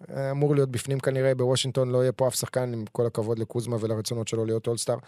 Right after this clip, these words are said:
בטורונטו, סיאקם, כן או לא? באורלנדו, בנקרו, כן או לא?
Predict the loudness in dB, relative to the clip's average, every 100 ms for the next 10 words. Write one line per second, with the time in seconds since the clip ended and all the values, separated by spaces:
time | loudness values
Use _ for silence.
0 | -20 -20 -20 -4 0 4 4 4 4 2
1 | 2 0 0 4 4 4 2 0 -4 -12
2 | _ 0 2 2 4 4 2 -6 _ _
3 | _ 0 4 6 4 2 0 0 2 4
4 | 4 2 -2 0 2 2 2 2 0